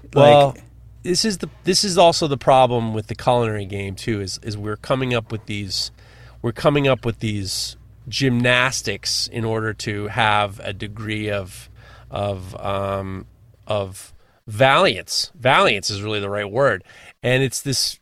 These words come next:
Speaker 1: fake, and it, it isn't as much as it was maybe seven, sev-, six or seven years ago. There was a lot more people, knife makers, who were pumping their, pumping, puffing out their chests in regards to what's, what's correct and what's not correct.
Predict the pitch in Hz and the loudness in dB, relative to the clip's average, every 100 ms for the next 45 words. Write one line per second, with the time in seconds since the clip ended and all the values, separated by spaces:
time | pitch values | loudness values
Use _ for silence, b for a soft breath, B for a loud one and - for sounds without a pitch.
0 | _ - - - 208 180 - 185 208 - | _ -20 -6 2 2 2 2 4 4 2
1 | 226 277 320 330 202 220 165 151 139 143 | 0 2 4 2 4 2 4 0 4 4
2 | 127 113 117 107 107 - _ _ _ - | 4 2 -2 -2 -8 -12 _ _ _ -20
3 | - - - 135 127 - - 175 131 - | -10 -2 4 4 2 -2 2 2 2 -4
4 | - - 165 - 139 117 113 110 101 98 | -4 -2 0 2 4 2 0 -2 -4 -6
5 | 85 87 B B B B B 147 160 143 | -8 -10 B B B B B 2 4 4
6 | 160 175 196 190 170 - 147 - 120 110 | 6 6 6 4 2 0 -2 0 2 2
7 | - 120 123 120 120 110 104 101 - 104 | 0 0 0 0 -2 -4 -4 -6 -4 -6
8 | - 123 117 117 107 104 - _ - 143 | -4 -4 -2 -2 -2 -4 -8 _ -6 -4
9 | 120 123 107 - 147 - 131 113 - 107 | -2 -4 -6 -2 -2 0 -2 -2 -2 -6
10 | - 120 104 - 101 101 98 101 98 - | -2 0 0 -2 -6 -6 -4 -4 -4 -8
11 | 98 101 - - - - 110 123 - - | -8 -8 -8 -10 -12 -10 -6 -4 -4 -4
12 | 104 104 92 - 92 92 - 90 85 - | -4 -4 -8 -10 -10 -10 -12 -14 -14 -16
13 | - - | -18 -20